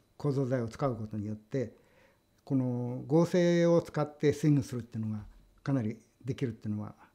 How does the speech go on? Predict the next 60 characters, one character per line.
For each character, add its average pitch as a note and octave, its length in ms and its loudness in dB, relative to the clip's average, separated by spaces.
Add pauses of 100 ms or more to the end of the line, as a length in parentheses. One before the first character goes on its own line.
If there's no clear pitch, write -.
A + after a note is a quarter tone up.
あ A2 80 -8
の、 G#2 340 -8
か A#2+ 100 -10
つ - 100 -16
て A2 80 -10
や A#2 100 -8
っ A2+ 60 -12
た B2 100 -8
こ A#2+ 80 -8
と A2+ 120 -10
が G#2+ 80 -8
あ - 20 -8
り G#2 100 -10
ま G#2 100 -8
し - 60 -18
て A2+ 100 -16
ね、 B2+ 160 -8 (680)
え A2 320 -8
ー、 - 20 -16 (120)
心 D3 300 -4
得 G#2 100 -4
て A2 80 -6
い G#2+ 60 -6
た A#2+ 140 -10
ん G#2+ 120 -4
で F#2 100 -14
す - 120 -18
が、 G#2+ 160 -12 (280)
ま D3+ 140 0
あ、 A2+ 120 -4 (380)
そ - 220 -4
れ F3+ 100 2
を F#3 380 4
な F3 140 4
ん G3+ 100 0
と D#3 100 0
か A#2 100 -6
ね、 A#2+ 400 -4 (140)
え B2+ 400 -6
ー、 - 20 -20
こ C3 160 -6
う、 C3 80 -2
優 B2 100 -2
し E3 320 -2
い D#3 60 0
形 - 300 -8
で C3 160 -4
こ - 140 -8
う、 A2+ 40 -8
ス - 140 -2
イ D3+ 40 6
ン C#3+ 120 6
グ A#2 40 0
で A#2+ 120 -4
き - 140 -10
る B2 100 -4
よ A#2 100 -2
う G#2+ 40 0
な G2+ 120 -4
ね、 B2+ 160 -6